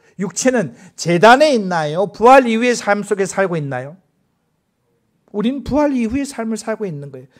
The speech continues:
근데 그 부활의 이후의 삶이라는 것은 뭘 기반으로 하고 있는가요? 제단을 기반으로 하고 있는 거예요. 제단을 통해서 감사하는데, 이스라엘 백성들은 농사를 지은 것을 갖고 와서 헌물로 드렸고,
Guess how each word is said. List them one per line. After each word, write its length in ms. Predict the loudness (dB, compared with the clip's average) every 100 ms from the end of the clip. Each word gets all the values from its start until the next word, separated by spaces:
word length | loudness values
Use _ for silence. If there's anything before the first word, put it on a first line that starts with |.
| -12
근데 200 | -4 -2
그 320 | 0 2 0 -4 -14
부활의 560 | 2 8 10 8 6 2
이후의 260 | 2 2 0
삶이라는 480 | 0 0 2 2 2
것은 260 | -2 4
뭘 220 | 8 8
기반으로 480 | 6 2 4 4 2
하고 160 | 0 0
있는가요? 580 | -2 -2 -2 -2 -4 -10 _ _ _ _ _ _
제단을 540 | 0 2 4 0 0 -8
기반으로 460 | -6 -4 -4 -6
하고 180 | -10 -12
있는 240 | -20 _
거예요. 160 | _ _ _ _ _ -20 -20 4
제단을 500 | 6 10 8 6 -2
통해서 380 | -2 -2 0
감사하는데, 1080 | -2 -2 -2 -2 -4 -4 0 4 4 2 _ _ _ _ _ _ -12
이스라엘 360 | -4 0 0
백성들은 560 | 0 -6 -10 -10 -10 -6
농사를 560 | -4 -6 -6 -6 -8
지은 480 | -8 -10 -8 -10 -16 -8
것을 300 | -8 -6 -10
갖고 320 | -10 -8 -6
와서 440 | -6 -4 -6 -8 -14 _ _ _ -8
헌물로 400 | -4 0 0 -2
드렸고, 600 | -6 -10 -12 -12 -14 -16